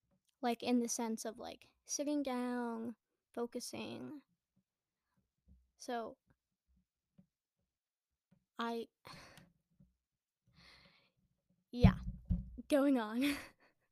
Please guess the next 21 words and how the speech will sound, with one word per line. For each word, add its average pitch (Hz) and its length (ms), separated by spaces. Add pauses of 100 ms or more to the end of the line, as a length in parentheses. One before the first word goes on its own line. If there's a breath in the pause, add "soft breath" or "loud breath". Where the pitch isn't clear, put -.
(720 loud breath)
This - 180
is, 262 80
like, 262 180
my 247 140
first 233 260
time, 233 220
like, 220 160 (1300)
hopefully 226 440
going 220 260
to 226 140
post 240 340
it. 381 180 (1800 loud breath)
So, 254 560 (920)
I 247 80
really 262 240
hope 262 140
this 247 160
goes 262 300
well. 247 360
<laughs> - 40 (1900 loud breath)
Oh, 247 120